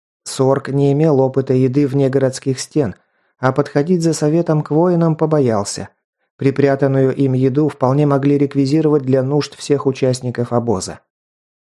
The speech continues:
То, что его использовали как подопытного грызуна, не очень задело Кайла. Трудная жизнь впроголодь научила его философски смотреть на многие вещи. "Ну", взглядом подбодрил он Сорга,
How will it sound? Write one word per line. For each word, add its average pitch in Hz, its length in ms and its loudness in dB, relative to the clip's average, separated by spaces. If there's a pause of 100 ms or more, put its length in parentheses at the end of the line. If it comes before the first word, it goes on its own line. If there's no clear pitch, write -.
(320)
То, 127 180 0
что 123 200 -2
его 120 280 2
использовали 127 640 0
как 120 240 -2
подопытного 123 680 0
грызуна, 131 560 0 (320)
не 180 120 2
очень 123 300 -2
задело 117 400 0
Кайла. 95 420 -4 (680)
Трудная 202 420 2
жизнь 185 340 2
впроголодь 175 640 0
научила 151 480 2
его 160 260 0
философски 139 600 -2
смотреть 143 580 -4
на 139 180 -2
многие 123 440 -2
вещи. 95 460 -8 (720)
"Ну", 135 420 2 (180)
взглядом 135 560 0
подбодрил 135 540 2
он 123 140 2
Сорга, 123 520 0